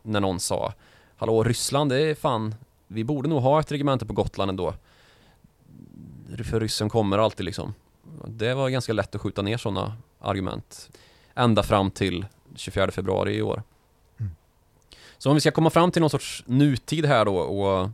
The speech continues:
se vart vi står idag, så Ryssland såväl som Kina har ju njutit frukterna av upprustningen som det västerländska kapitalet förde med sig, men samtidigt inte ändrat sig då.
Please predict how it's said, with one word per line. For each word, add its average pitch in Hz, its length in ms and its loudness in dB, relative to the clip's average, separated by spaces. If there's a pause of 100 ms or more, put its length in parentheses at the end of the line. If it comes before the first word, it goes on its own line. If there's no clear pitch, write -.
se 123 200 0
vart 113 160 4
vi 110 60 -2
står 110 240 4
idag, 123 380 6
så 117 480 2 (320)
Ryssland 170 720 2
såväl 165 260 4
som 160 120 0
Kina 151 360 2
har 156 140 4
ju 131 180 2
njutit 123 720 0
frukterna 131 420 -2
av 120 260 4
upprustningen 110 640 -2
som 127 140 -2
det 117 60 0
västerländska 110 480 -4
kapitalet 101 560 -2
förde 110 240 0
med 101 220 0
sig, 139 320 -2 (800)
men 151 220 2
samtidigt 139 460 0
inte 107 220 -2
ändrat 98 260 -2
sig 101 120 -6
då. 90 140 -6